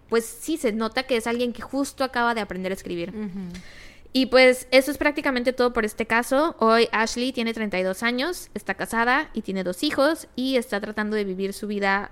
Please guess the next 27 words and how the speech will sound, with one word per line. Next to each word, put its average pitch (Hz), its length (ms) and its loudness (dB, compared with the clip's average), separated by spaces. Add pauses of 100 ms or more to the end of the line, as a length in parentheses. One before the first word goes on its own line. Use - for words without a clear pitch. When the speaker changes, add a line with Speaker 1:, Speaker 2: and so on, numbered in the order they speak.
(140)
Speaker 1:
tan 190 180 -4
normal 185 360 -2
como 208 220 -8
le 175 100 -2
es 170 120 -6
posible. 285 600 -2 (840)
Mis 220 200 -6
fuentes 202 380 -4
fueron 220 420 2
True 214 140 -2
Crime 190 260 -2
Daily, 269 420 2
Speaker 2:
Mm. 285 720 -10
Speaker 1:
un 247 120 0
artículo 254 540 4
de 214 180 2
bisaca 262 560 0
punto 262 300 -2
com 277 220 -2
por 214 120 2
Speaker 2:
Güey, 214 80 0
pero 214 120 2
Speaker 1:
Carrie 208 120 2
Speaker 2:
espérate, 285 200 4 (180)
Speaker 1:
Hansen. - 40 6
Speaker 2:
este 359 180 0
pendejo 370 720 2